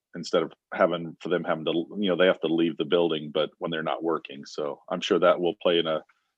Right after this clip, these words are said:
part in when they schedule the referees, they'll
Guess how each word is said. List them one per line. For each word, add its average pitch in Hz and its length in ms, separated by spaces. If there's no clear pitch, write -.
part 92 240
in 90 100
when 90 140
they 80 420
schedule 98 480
the 87 80
referees, 78 560
they'll 80 340